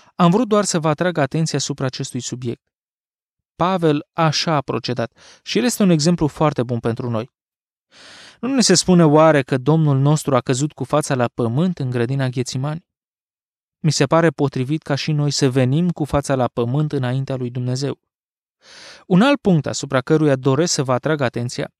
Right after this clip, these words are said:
este acela că Pavel s-a rugat lui Dumnezeu Tatăl în numele Domnului Iisus Hristos.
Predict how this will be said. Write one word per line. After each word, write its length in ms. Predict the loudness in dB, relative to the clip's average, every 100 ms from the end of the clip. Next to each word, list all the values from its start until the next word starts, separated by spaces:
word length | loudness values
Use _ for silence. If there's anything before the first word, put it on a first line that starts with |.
| _
este 260 | -2 0 -2
acela 280 | 0 -2
că 140 | 0 -2
Pavel 420 | -2 -2 0 0
s-a 240 | 0 0
rugat 380 | 0 0 0 0
lui 160 | 0 -2
Dumnezeu 420 | -2 -2 0 -2
Tatăl 380 | -2 -2 -2 -2
în 80 | 0
numele 340 | 0 0 -2
Domnului 600 | -2 -2 -2 -2 -2 -2
Iisus 340 | -4 -4 -6 -6
Hristos. 480 | -6 -6 -8 -10